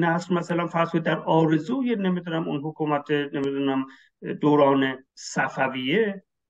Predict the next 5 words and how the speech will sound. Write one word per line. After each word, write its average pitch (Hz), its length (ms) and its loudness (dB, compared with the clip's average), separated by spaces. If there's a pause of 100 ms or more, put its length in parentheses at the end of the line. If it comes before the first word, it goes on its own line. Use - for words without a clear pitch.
(160)
خب 185 280 0 (220)
ما 165 300 6
میبایستی 165 1160 2 (600)
به 151 60 2
اصطلاح 143 520 2